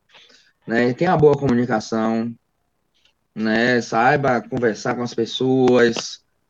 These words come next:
saiba entrar nas áreas com educação, com, né, com rece-, receptividade, que se-, esteja aberto a diálogo. E muitas vezes aí do passado,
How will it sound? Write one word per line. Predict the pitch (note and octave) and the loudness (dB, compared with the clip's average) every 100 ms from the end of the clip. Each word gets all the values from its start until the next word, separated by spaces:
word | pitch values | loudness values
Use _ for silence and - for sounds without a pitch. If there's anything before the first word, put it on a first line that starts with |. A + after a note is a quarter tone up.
| _ _ | _ _
saiba | - C3 B2 | -6 -2 0
entrar | B2 B2 B2 | -2 -2 -2
nas | B2+ A#2 | -2 -2
áreas | A#2 B2 B2 B2 A#2 A2+ | 0 2 2 4 2 0
com | A#2 | -4
educação, | A2 A#2 A2 - B2 B2+ B2+ B2+ | -4 -4 -6 -6 -2 0 2 0
com, | A#2+ A#2+ A#2 A2+ G#2 - _ _ - | 0 -2 0 -2 -4 -10 _ _ -4
né, | A#2 | -4
com | B2 | -2
rece-, | C3 B2+ - G2 | -4 -4 -4 -4
receptividade, | A#2+ D3 C3 B2+ - B2+ A2 A#2 A#2 A#2 | -2 -2 -2 -2 -4 -4 0 2 2 0
que | - F#3 | -4 -8
se-, | F3 - F3+ G3 | -6 -2 0 0
esteja | - - F3 G#3+ A3 G#3 | -4 -4 4 6 6 4
aberto | D#3 D3 F#3+ - D#3+ | 4 2 2 0 0
a | |
diálogo. | C3+ B2 A2 B2 C#3+ D#3 D#3 - _ _ _ _ - | 0 0 2 2 2 0 -8 -14 _ _ _ _ -14
E | G#2+ | -8
muitas | A#2 B2+ D#3 | -6 -2 -2
vezes | D3 G3 E3+ | 0 -2 0
aí | D3 D3 | 0 0
do | D3+ D#3 | -2 -2
passado, | D3 - D3+ E3 F3+ | -4 -2 -2 -2 -4